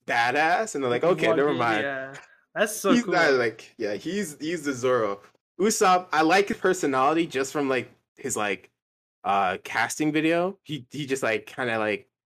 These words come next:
Speaker 1: had, like, a, just a happy personality that I felt best, like, fit Usopp. And also,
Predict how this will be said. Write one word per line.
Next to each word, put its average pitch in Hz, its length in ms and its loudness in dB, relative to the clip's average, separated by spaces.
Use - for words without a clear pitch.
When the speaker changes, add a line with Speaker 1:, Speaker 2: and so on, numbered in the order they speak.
Speaker 1:
had, 135 220 0
like, 117 180 -2
a, 104 260 -2
just 202 240 0
a 156 80 2
happy 135 480 0
personality 123 520 -2
that 110 120 0
I 139 140 0
felt 123 420 -4
best, 110 320 -6
like, 104 320 -4
fit 123 200 0
Usopp. 123 380 0
And 139 100 -6
also, 190 600 0